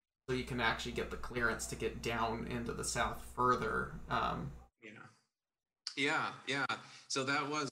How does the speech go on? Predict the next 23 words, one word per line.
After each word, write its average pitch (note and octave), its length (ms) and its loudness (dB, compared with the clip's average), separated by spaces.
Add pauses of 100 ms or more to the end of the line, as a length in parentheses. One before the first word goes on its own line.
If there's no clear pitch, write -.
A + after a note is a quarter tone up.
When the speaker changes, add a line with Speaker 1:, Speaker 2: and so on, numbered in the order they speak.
Speaker 2:
one, C3 440 0
that's A#2+ 180 -2
a B2 40 -4
good A#2+ 180 -2
point. B2+ 300 -2 (340)
So G#2+ 520 -2 (100)
the, G#2 340 -2
you A#2+ 80 -2
can B2 140 -2
see D3+ 200 0
this, B2 340 -2
uh, G2+ 440 -4 (240)
arch B2+ 180 0
overhead B2 380 -2
clearance, A#2 920 -4 (120)
and A2 100 -2
there, D#3+ 220 2
there's D#3+ 180 0
the B2 100 -2
south B2+ 380 -2
wall A#2+ 200 0
over A2 140 -2
there. G#2+ 460 0